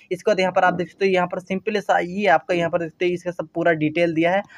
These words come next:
अब यहाँ पर देखते हैं आपके सामने ऑप्शन है add to cart, simply मेरे भाई आपको यहाँ पर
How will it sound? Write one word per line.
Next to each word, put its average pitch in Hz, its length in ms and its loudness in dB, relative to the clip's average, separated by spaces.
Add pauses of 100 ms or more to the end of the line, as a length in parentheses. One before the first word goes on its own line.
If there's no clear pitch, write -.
(120)
अब 185 140 4
यहाँ 190 120 2
पर 190 100 0
देखते 180 180 -4
हैं 185 60 2
आपके 175 180 -2
सामने 180 380 -2
ऑप्शन 165 400 2
है 185 120 0 (140)
add 180 180 2 (100)
to 233 180 -2 (440)
cart, 147 320 4
simply 220 300 0
मेरे 214 140 4
भाई 196 140 4
आपको 185 220 2
यहाँ 185 100 4
पर 196 160 2